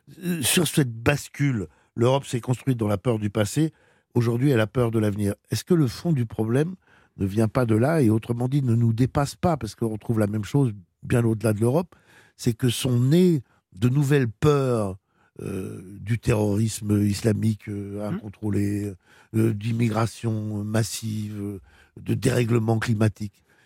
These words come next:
Speaker 1: qui, qui, qui sont des peurs qui fabriquent du rétrécissement sur soi.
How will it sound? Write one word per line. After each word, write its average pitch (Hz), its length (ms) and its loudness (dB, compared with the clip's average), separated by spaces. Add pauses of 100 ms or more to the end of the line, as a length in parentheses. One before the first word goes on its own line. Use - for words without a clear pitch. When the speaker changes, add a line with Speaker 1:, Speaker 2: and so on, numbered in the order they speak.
(160)
Speaker 1:
qui, 135 240 -16
qui, 127 320 -10
qui 127 160 -12
sont 202 480 -2
des 135 180 0
peurs 180 440 0
qui 123 220 -4 (140)
fabriquent 165 500 0
du 117 140 -2
rétrécissement 135 800 0
sur 120 240 0
soi. 120 300 0